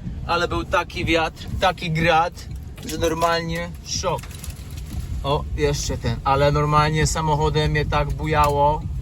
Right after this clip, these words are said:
że szok. A ja jestem pod samym wiaduktem, więc no było, kurde, przeżyłem tornado normalnie, tak jakby pociąg jechał, tak było głośno.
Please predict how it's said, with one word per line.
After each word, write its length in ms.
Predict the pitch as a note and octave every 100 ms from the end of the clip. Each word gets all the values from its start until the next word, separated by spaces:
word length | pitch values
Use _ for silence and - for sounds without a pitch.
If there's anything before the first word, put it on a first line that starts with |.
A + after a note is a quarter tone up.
| - - -
że 280 | - C3+ C3
szok. 320 | - D3 B2+ - - - - - -
A 80 | B2+
ja 120 | C#3
jestem 320 | C#3+ - D3 C3+
pod 260 | D#3 D3
samym 400 | - D3+ D3+ D3
wiaduktem, 640 | D3 C3+ D3+ - D3+ E3 D3+ - - - - - - - - - - - - - - - - - - - A#2+
więc 460 | B2 A#2+ A2 -
no 180 | C3 B2+
było, 380 | A#2 C3+ C3 B2+
kurde, 320 | C#3 B2+ -
przeżyłem 520 | - C3 B2+ C3 B2+
tornado 600 | B2+ B2 B2+ B2+ B2 A#2 -
normalnie, 720 | B2+ B2 B2+ B2+ C3 C3 C3 C3 - - - -
tak 120 | C#3+
jakby 240 | C#3+ D3
pociąg 480 | - D#3+ D3+ D3 C3+
jechał, 360 | C#3 B2 C3 A#2+
tak 200 | C3+ B2+
było 220 | C3+ C3
głośno. 480 | C3+ C#3 - B2